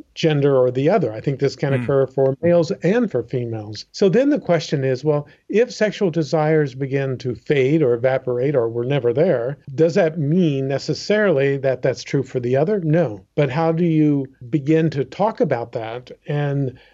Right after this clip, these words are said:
Speaker 1: make it so that it's not an element of, "Oh my gosh, um, we gotta get out of this relationship," or, "This person doesn't love me anymore"? That's just sort of not exactly what everyone is in tune with in terms of their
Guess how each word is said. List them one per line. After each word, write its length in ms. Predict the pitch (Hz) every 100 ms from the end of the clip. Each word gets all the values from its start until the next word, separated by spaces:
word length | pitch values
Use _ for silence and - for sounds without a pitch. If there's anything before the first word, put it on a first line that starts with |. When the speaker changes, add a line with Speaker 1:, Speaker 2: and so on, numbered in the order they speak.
| _
Speaker 1:
make 240 | 139 165 165
it 120 | 151
so 180 | 165 147
that 140 | 143
it's 220 | 135 -
not 300 | 147 143 151
an 160 | 160 143
element 480 | 156 143 143 139 127
of, 280 | 127 117 156
"Oh 140 | 165
my 160 | 156 143
gosh, 440 | 131 127 127 - - - - -
um, 360 | 131 127 127
we 100 | 131
gotta 200 | 135 135
get 140 | 127 131
out 180 | 143 151
of 60 |
this 260 | 143 127 139
relationship," 760 | 135 135 - 127 - 139 135
or, 100 | 131
"This 160 | 123 120
person 340 | - 147 143
doesn't 320 | 131 120 127 117
love 220 | 139 151
me 180 | 165 151
anymore"? 580 | 151 147 143 139 139 - - -
That's 300 | 170 151 -
just 440 | 170 156 - - -
sort 380 | - 185 160 -
of 60 | _ _ _
not 520 | 208 160 175 185 233
exactly 840 | 185 127 131 170 180 139 127 120 -
what 520 | 143 139 143 139 143
everyone 600 | 156 139 147 127 127 123
is 480 | 131 135 120 113 135
in 480 | 160 127 120 113 107
tune 560 | - 185 170 151 120 113
with 240 | 110 -
in 140 | 120
terms 280 | 107 139 123
of 140 | 123 113
their 240 | 117